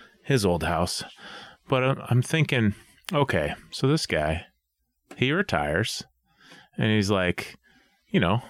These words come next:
maybe, maybe his wife loves the beach, maybe Grandma loves the beach, maybe they love going down there. They might have owned the house already before, or maybe they just went down there on,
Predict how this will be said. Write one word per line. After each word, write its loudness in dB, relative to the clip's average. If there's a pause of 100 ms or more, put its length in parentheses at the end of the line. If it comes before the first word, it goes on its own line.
(100)
maybe, 0
maybe 0
his 0
wife -2
loves 0
the 0
beach, -4
maybe 0
Grandma 0
loves 0
the 0
beach, -4
maybe 0
they 0
love 0
going 0
down -2
there. -2 (120)
They -2
might 0
have 0
owned 2
the -2
house -2
already 0 (460)
before, 0
or 0
maybe 2
they 0
just -2
went 0
down 0
there 0
on, 2